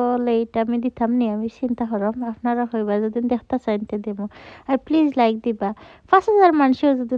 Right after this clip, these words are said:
দেখেন, at least তো পাঁচশো লাইক হইতো না নি। পাঁচশো তো আবার মন, <laughs> মন থেকে মায়া করা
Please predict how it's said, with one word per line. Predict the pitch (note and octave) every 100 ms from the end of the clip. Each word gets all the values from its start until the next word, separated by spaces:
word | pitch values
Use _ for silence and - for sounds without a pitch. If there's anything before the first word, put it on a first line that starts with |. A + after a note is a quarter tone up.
| A#3+
দেখেন, | A3+ A3+ A3+
at | B3+
least | - D4+
তো | E4+ -
পাঁচশো | D#4 C#4 - B3+
লাইক | G#3+ G3+ -
হইতো | G#3 - G#3
না | G3
নি। | G3 G#3 _ - - _ _ _
পাঁচশো | D4+ C4+ - E4
তো | C4+
আবার | A#3+ A#3 A#3 A#3
মন, | B3 A#3+ A3+
<laughs> | - - C#4 - - D4+ D4
মন | C#4 C#4
থেকে | - D4
মায়া | C#4 C4+ A#3+
করা | A#3+ A#3+